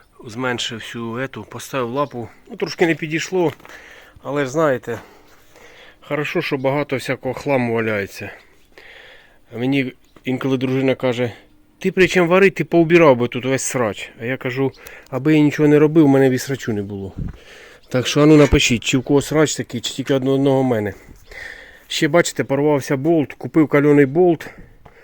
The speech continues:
п'ятдесят на шістнадцять. Ось на ту тягу. Коротше, обірвало. Ціна болта сорок гривень, будь здоров. А тоді кажуть: «А чо так дорого покультивірувати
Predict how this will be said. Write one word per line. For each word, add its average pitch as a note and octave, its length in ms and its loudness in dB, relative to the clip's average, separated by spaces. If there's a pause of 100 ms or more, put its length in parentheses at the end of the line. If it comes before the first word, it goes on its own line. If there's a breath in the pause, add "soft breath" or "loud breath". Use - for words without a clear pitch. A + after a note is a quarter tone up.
(400 soft breath)
п'ятдесят E3+ 600 2 (400 loud breath)
на C3+ 160 -2
шістнадцять. A2+ 680 -6 (880 soft breath)
Ось D#3 260 2
на C#3+ 120 0
ту C3+ 140 -6
тягу. G#2 440 -2 (440 soft breath)
Коротше, D3 360 -2
обірвало. D#3+ 640 4 (840 soft breath)
Ціна F3 300 4
болта D#3+ 520 4 (220)
сорок D#3 380 2
гривень, G#2+ 360 0
будь C3+ 200 -2
здоров. A2+ 400 -2 (540 loud breath)
А B2+ 100 -6
тоді C#3+ 220 -2
кажуть: C3 400 0 (400 soft breath)
«А F3+ 120 -2
чо B3+ 200 -4
так B3 160 2
дорого G#3 600 4 (480 loud breath)
покультивірувати F#3+ 1200 4